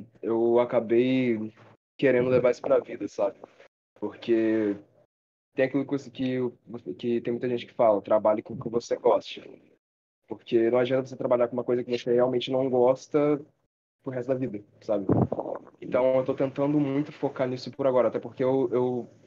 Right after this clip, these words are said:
como eu posso falar? Eu divulgava muito há uns tempos atrás, só que eu, por algum motivo, parei,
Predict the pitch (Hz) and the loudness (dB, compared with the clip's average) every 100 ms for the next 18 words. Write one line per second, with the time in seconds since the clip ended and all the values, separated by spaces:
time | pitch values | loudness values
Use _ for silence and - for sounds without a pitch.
0 | _ _ _ _ - 110 104 107 113 104 | _ _ _ _ -12 -10 -10 -6 0 0
1 | 98 - _ _ _ _ - 117 127 127 | -2 -14 _ _ _ _ -4 -4 0 4
2 | 123 - 143 - 131 156 185 180 - 120 | 4 4 -2 -2 -6 -6 -8 -12 -8 -8
3 | - 120 117 113 107 117 120 123 120 123 | -8 -10 -4 -4 0 0 0 -2 -6 -2
4 | 123 123 120 123 113 131 131 120 123 139 | 0 0 0 0 0 -2 -8 -12 -2 0
5 | 131 101 98 | 2 0 -4